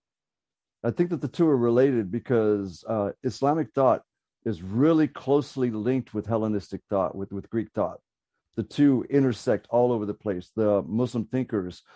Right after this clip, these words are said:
studied the Greeks. So you can see that in the way that they expand on the Quran. And I think you can actually, if you look closely enough, you can find it in the Quran itself, that Muhammad himself,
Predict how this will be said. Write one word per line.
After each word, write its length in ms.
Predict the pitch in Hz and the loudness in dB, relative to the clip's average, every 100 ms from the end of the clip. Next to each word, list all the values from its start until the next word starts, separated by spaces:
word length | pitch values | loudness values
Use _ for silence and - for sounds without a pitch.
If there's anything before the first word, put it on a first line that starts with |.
| _ | _
studied 420 | - - 151 139 | -8 2 2 2
the 60 | 104 | -2
Greeks. 480 | 104 - - - - _ _ _ _ _ - _ | -6 -8 -16 -20 -20 _ _ _ _ _ -20 _
So 140 | - | 0
you 120 | 123 120 | 0 0
can 140 | 110 | -4
see 320 | - - 175 | -4 0 4
that 180 | 147 113 | 4 4
in 80 | 113 | 2
the 100 | 117 | 0
way 180 | 120 123 | 2 0
that 120 | 107 | 0
they 120 | 117 | -2
expand 340 | 107 - 120 | -2 -2 -2
on 80 | 113 | -2
the 80 | 107 | -6
Quran. 500 | 117 110 117 107 92 _ _ | -6 -4 -2 -2 -6 _ _
And 100 | 117 | 0
I 40 | 123 | 0
think 240 | 202 220 | 0 -4
you 60 | 214 | -2
can 100 | 123 | 0
actually, 340 | 156 - 123 | 0 0 -2
if 120 | 110 123 | -2 -2
you 160 | 120 | 0
look 140 | 127 - | -2 -2
closely 320 | 135 160 120 | -4 -4 -6
enough, 200 | 104 107 | -6 -6
you 60 | |
can 100 | 107 | -8
find 180 | 110 120 | -2 -2
it 20 | |
in 60 | 107 | -4
the 60 | 104 | -8
Quran 320 | 117 104 104 | -4 -4 -4
itself, 380 | 90 127 110 - | -6 -4 -4 -4
that 140 | 90 | -6
Muhammad 400 | 104 104 131 120 | -6 -4 -2 -2
himself, 480 | 101 92 - 113 | -6 -6 -2 -2